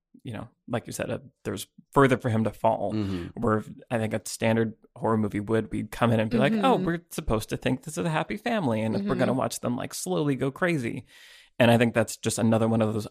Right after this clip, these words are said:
Speaker 1: unsettling things where you almost have this meta expectation of how I'm supposed to feel about this person. And from the get-go, you feel off about that even.
Speaker 3: Mm-hmm.
Speaker 1: There's just no, yeah,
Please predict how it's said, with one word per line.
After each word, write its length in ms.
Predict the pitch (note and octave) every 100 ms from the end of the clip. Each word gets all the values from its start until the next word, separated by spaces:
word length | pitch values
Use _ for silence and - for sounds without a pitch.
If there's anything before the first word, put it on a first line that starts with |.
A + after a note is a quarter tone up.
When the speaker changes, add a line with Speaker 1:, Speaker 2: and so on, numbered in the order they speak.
| A#2+
Speaker 1:
unsettling 580 | A2 - A#2 A2 A2 A2
things 460 | A2+ A#2 G2+ -
where 260 | A#2+ A2 G#2+ - A#2
you 60 | A2+
almost 240 | A2 A2
have 140 | - A2
this 160 | -
meta 400 | A2+ A2+ A2+ A2+
expectation 960 | - - - A2 - - A#2+ - A2 A2
of 340 | A#2 G#2+ G#2 _ _ _
how 180 | - A2+
I'm 140 | A2
supposed 280 | G#2 A2+ G#2+
to 40 | -
feel 220 | - A2+
about 280 | - A2 -
this 140 | G2
person. 420 | - G2+ - G#2
And 180 | G#2 G#2 _
from 160 | - A2
the 80 | A2+
get-go, 540 | G#2+ G#2+ A2+ G2+ G2 _ _ _ _ _
you 180 | G#2+ G#2+ - -
feel 180 | A2 A2+ -
off 220 | A2 -
about 280 | - G#2 -
that 240 | A#2 - _
even. 360 | B2 - G2 C#3
Speaker 3:
Mm-hmm. 480 | G#3 G#3 F#3+ D#3+ D#3
Speaker 1:
There's 120 | A2
just 180 | A2 -
no, 520 | A2+ A2 A2 G#2+ G2+ -
yeah, 180 | G#2+